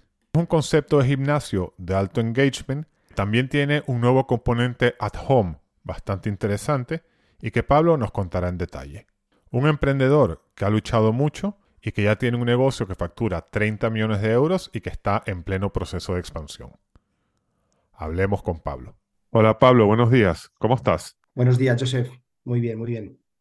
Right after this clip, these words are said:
Speaker 1: Oye, gracias por estar en el podcast.
Speaker 2: Ah, gracias a ti. Muchas gracias.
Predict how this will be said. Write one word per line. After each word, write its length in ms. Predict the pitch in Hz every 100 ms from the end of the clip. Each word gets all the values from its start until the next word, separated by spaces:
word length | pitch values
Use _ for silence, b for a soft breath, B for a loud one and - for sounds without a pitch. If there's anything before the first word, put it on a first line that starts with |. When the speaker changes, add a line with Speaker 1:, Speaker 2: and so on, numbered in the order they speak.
| _
Speaker 1:
Oye, 220 | - 101
gracias 360 | 92 92 - 110
por 140 | 110
estar 200 | 92 98
en 100 | 95
el 100 | 92
podcast. 440 | - 85 - - _ _ _ _ _ -
Speaker 2:
Ah, 160 | 101 101
gracias 280 | 101 113
a 80 | 107
ti. 240 | 101 92 _ _
Muchas 220 | 123 107
gracias. 320 | 98 117 -